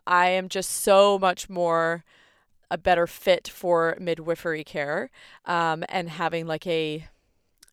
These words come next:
uh, intervention-free birth and being in a place that encourages that versus, you know, being in a place where that's, like, not the norm. Um, I don't fault the hospital. I don't fault O Bs. Like, that is, that is just the model. Like, that's what they signed up for.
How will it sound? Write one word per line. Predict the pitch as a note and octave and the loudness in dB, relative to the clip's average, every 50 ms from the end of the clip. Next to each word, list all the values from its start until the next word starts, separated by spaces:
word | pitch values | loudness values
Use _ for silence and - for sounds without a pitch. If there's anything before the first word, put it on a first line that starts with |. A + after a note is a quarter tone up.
| _ - | _ -8
uh, | F3 E3 D#3+ D#3 D#3 D#3 D#3 D3+ D#3 D#3 - - | -4 -4 -2 -2 -2 -2 -2 -4 -4 -6 -6 -6
intervention-free | G3 G3 - G#3 G3 F3+ F3+ F3 - - G3 F3 E3+ - - F#3+ F3 E3+ | -6 -6 -4 -2 0 0 0 0 0 -2 -6 -8 -8 -8 -6 -4 -4 -4
birth | E3 - E3+ D#3+ E3 F3 F#3 - - _ _ - - - - _ | -4 -2 -2 0 0 0 -2 -4 -10 _ _ -20 -20 -20 -18 _
and | - F3 F3 E3+ E3 - | -6 -6 -6 -6 -6 -6
being | G3+ G3 G3 G3 F#3 | -4 -2 -2 -2 -2
in | F#3 | -2
a | F3 | -4
place | - - G3 F3 F3 - | -4 -2 -2 -2 -2 -2
that | - E3+ D#3+ | -4 -4 -4
encourages | D#3 D#3 - - - - E3+ E3+ F3+ G3 - A#3+ A#3+ G#3+ | -4 -8 -10 -10 -6 -2 -2 0 0 -2 -2 -4 -4 0
that | - A#3 A#3+ B3+ C4 C4 - | 0 2 2 2 2 0 -4
versus, | - G3 F3+ E3+ E3+ - - F3+ E3+ E3 D#3+ - | -4 -2 -2 0 0 -2 -4 -4 -4 -4 -6 -8
you | F3+ | -8
know, | E3 D#3+ | -6 -6
being | D3+ - F3+ E3+ E3 | -6 -6 -6 -8 -6
in | E3 D#3 | -8 -10
a | D3+ | -10
place | - - D#3+ D#3 D#3+ - | -8 -6 -6 -6 -8 -8
where | - - E3+ D#3 | -6 -4 -2 -2
that's, | D3 - - - | -2 -2 -4 -6
like, | E3 D#3 - | -8 -8 -8
not | D#3+ D3+ C#3 - _ | -10 -12 -12 -12 _
the | F3+ | -12
norm. | E3 D#3+ D#3 D#3 D#3 F#3 A#3 C4 F4 _ - - - - - - - | -10 -8 -6 -4 -4 -4 -4 -6 -8 _ -20 -20 -20 -20 -20 -14 -6
Um, | - F#3 F#3 F3+ F3 - | -2 0 2 0 2 4
I | - A#3+ | 6 6
don't | C4 A3+ - - | 6 4 2 -4
fault | - - - F#3+ A#3+ - | -4 2 4 4 4 4
the | - C4+ | 2 0
hospital. | A#3+ B3+ B3+ C4 - - C4+ C4 B3+ B3+ - | 2 2 2 2 0 0 2 2 2 2 2
I | - F#3+ | 2 0
don't | F3+ E3 - _ | 0 -2 -4 _
fault | - - - G#3 A3+ - - | -4 2 4 4 4 4 2
O | A3+ A3 | -2 -2
Bs. | G#3 A3+ A3 A3+ A3+ A3+ A3+ - | -2 -2 -2 -2 -2 -2 -2 -2
Like, | F#3 F3 | -2 0
that | - F#3+ F#3+ A3 | 2 2 2 2
is, | G#3+ F#3+ - - | 2 -2 -4 -2
that | - F3+ G3+ A3 | 2 2 4 4
is | A#3 - | 2 -2
just | A3 G#3 - | -6 -8 -8
the | F#3 | -4
model. | E3 D#3+ E3+ A3 C#4+ F#3+ D3+ | -2 0 2 2 2 2 2
Like, | C#3 C#3 D3+ - | 0 0 0 0
that's | E3+ F3+ - - | 0 -2 0 -2
what | G3 - - | -6 -6 -2
they | F3+ F3 | -4 -4
signed | F#3 - - A3 A3 A#3 | -2 -2 -4 -4 -2 0
up | A#3 - - | -2 -2 -4
for. | - - C#4 C#4+ D4 D4+ | -4 -4 0 0 0 0